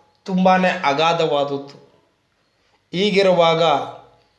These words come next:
ಅವರ ಮೇಲೆ ಈ ಥರ ಒಂದು ಗುರುತರವಾದಂಥ ಅಪರಾಧ ಬರಬಾರ-, ಅಪರಾಧ ಅಂದ್-, ಅಂದ್ರೆ ತಪ್ಪಾಗುತ್ತೆ,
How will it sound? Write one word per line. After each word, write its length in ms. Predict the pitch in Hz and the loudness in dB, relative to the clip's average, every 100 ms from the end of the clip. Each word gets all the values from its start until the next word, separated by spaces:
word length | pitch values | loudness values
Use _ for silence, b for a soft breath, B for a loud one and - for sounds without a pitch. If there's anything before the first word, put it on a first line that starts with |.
| _ _ _ | _ _ _
ಅವರ 300 | 127 147 180 | 0 2 2
ಮೇಲೆ 400 | 196 214 214 214 | 2 2 2 2
ಈ 160 | 202 208 | 0 0
ಥರ 120 | 214 | 2
ಒಂದು 360 | 208 202 196 196 | 4 2 0 -2
ಗುರುತರವಾದಂಥ 1200 | 170 180 196 202 202 196 196 196 190 190 185 190 | -2 0 0 0 -2 2 4 4 4 2 0 -2
ಅಪರಾಧ 760 | 175 - 156 185 185 190 175 180 139 - - - b b b b - 127 | -2 0 0 2 2 4 4 2 0 -4 -12 -20 b b b b -20 -8
ಬರಬಾರ-, 540 | 135 143 165 185 180 | -2 0 2 2 2
ಅಪರಾಧ 440 | 139 156 196 214 214 | 0 2 2 4 4
ಅಂದ್-, 300 | 208 196 190 | 2 0 0
ಅಂದ್ರೆ 420 | 180 175 175 180 | 2 2 2 -2
ತಪ್ಪಾಗುತ್ತೆ, 960 | 170 165 - 165 156 160 175 190 - | -2 -6 -2 -2 -2 0 2 2 0